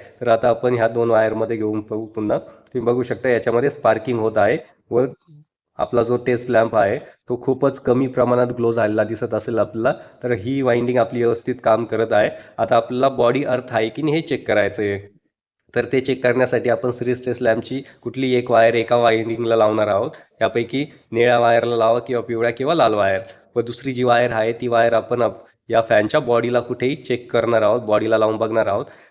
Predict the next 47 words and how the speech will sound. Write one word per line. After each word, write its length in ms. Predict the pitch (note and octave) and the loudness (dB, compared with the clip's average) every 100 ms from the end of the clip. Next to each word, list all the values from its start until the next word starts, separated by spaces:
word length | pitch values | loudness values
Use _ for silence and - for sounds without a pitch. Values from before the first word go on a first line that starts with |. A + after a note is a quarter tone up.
| - | -6
जर 100 | A2+ | 2
आपला 260 | B2+ A#2+ C3 | 2 2 0
बल्ब 240 | A#2+ B2+ B2+ | 2 0 0
कुठे 280 | - B2+ | -6 -4
ग्लो 220 | B2+ A#2+ B2 | -2 0 2
झाला 260 | A#2 A2 | 2 2
तर 120 | A#2+ A#2+ | 0 -2
समजायचं 480 | A2+ A2 A2 A2 | -2 0 0 -2
की 140 | A#2+ C3 | -4 0
आपला 280 | G#2+ - A#2 | 0 2 -2
सिलिंग 280 | - A2 A#2 | -2 -6 -2
फॅन 240 | A2 G#2+ | -2 0
हा 80 | A#2+ | 0
बॉडी 340 | A#2+ G#2+ A2+ | 2 2 2
अर्थ 180 | A2 A2+ | 0 0
झालेला 340 | A2 G#2 G2+ G#2+ | -2 -2 2 2
आहे, 200 | G2+ D3 - - - | 2 -2 -10 -12 -4
मग 160 | A2+ - | -2 -2
बल्ब 320 | A#2+ A#2+ B2+ B2 B2 | 0 2 0 -4 -8
ग्लो 160 | A#2+ A#2 | 0 0
झाला 280 | A#2 A2 A#2 | 2 2 4
नाही 200 | A2+ A2+ | 2 0
तर 120 | A#2 | -2
समजायचं 500 | A#2 A2 G#2+ G2+ A#2+ | -4 -2 -2 -2 -6
की 180 | A#2+ C#3+ | -4 -2
आपला 260 | - A#2 | -2 -2
सिलिंग 280 | A2+ A2+ A2 G#2+ | -4 -4 -6 -6
फॅन 260 | A2 B2 - - - | -2 -2 -4 -16 -4
व्यवस्थित 440 | A2 A2 A2 G3 - | 0 0 -2 -6 -4
काम 180 | A#2+ A2 | -2 -2
करत 300 | G#2 G#2 G#2+ | -2 -6 -4
आहे. 140 | G2 F#2+ | -2 -4
ठीक 300 | - - D3+ | -6 -12 -6
आहे, 120 | C#3+ | 0
अशाच 320 | B2+ C3 B2 | 0 0 -2
पद्धतीने 380 | B2 A#2+ A#2 B2 | -4 -4 -4 -2
आपण 200 | A2+ B2 | -2 -2
हा 100 | A2+ | -2
दुसराही 400 | A2+ A#2 A#2+ B2 | -4 -4 0 0
फॅन 240 | B2 A#2+ | 0 -2
चेक 280 | G#2+ A#2+ - | -2 -6 -6
करत 220 | A2+ A2+ | -4 0
आहोत. 180 | - A#2+ - - - A#2 | 0 0 -4 -16 -12 -8
बघू 140 | A#2+ | -8
शकता 320 | A#2 - B2 | -8 -4 -2
की 160 | B2+ A#2+ | -2 -6
मी 200 | C3 | -6